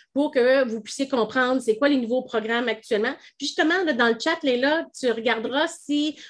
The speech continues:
on a, euh, quelques questions, là, par rapport à des processus. Hey, hey, gênez-vous pas, euh, écrivez, euh, posez vos questions. Léla va pouvoir les, les regarder en cours de route, puis, euh,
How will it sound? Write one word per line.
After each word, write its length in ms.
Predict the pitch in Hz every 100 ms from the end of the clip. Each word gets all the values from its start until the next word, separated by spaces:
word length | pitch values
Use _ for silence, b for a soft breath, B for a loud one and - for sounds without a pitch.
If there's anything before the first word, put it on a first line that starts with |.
| -
on 280 | 226 240
a, 280 | 254 269 269
euh, 120 | 220 220
quelques 300 | 262 277 277
questions, 440 | 240 - 285 302
là, 120 | 269
par 160 | 254 226
rapport 500 | 214 220 240 247 240
à 240 | 214 220
des 140 | 208 214
processus. 720 | - 226 233 202 - 233 - _
Hey, 240 | 277 -
hey, 300 | - - - _ _ - 240 453
gênez-vous 520 | 269 381 480 440 285
pas, 280 | 240 339 339 b b b
euh, 60 | 240 -
écrivez, 760 | 320 330 - 392 311 381 392 403 B
euh, 80 | 226
posez 460 | 226 370 359 370
vos 180 | 381 349
questions. 760 | - 285 269 - - 320 330 330 B
Léla 240 | 240 247 277
va 80 | 277
pouvoir 480 | - 262 277 277 285
les, 160 | 254
les 180 | 214 240
regarder 400 | 247 247 226 262
en 120 | 269
cours 200 | 262 254
de 120 | 226
route, 360 | 220 254 285 302 - b _
puis, 300 | - 262 262
euh, 640 | 220 208 202 196 196 196